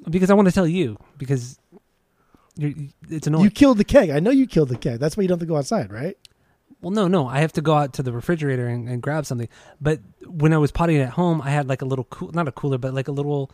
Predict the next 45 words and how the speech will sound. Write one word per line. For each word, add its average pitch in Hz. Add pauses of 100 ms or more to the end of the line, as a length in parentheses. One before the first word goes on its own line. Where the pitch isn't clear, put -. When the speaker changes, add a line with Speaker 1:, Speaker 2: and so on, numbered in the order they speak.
(380)
Speaker 1:
a 151
little 151
lunch 185
Speaker 2:
Cool. 220
Speaker 1:
pail 120
thing. - (540)
That's 151
where 160
I 151
put 156
the 143
beer. 180
I 139
don't 139
have 180
that 160
right 117
now, 110 (120)
so 147 (100)
I 143
gotta 135
go 127
to 131
the 131 (140)
kitchen. -
So 127
I'll 123
be 123
Speaker 2:
Well, -
Speaker 1:
right 175
Speaker 2:
you're 165
Speaker 1:
back. 156
Speaker 2:
still 185
here. 139
That's 117
fine 101
though. - (340)
Speaker 1:
Okay, 151
that's 127
fine. 131 (220)
Be 156
right 98
back. - (520)
Speaker 2:
Okay. 147 (280)
Well, 120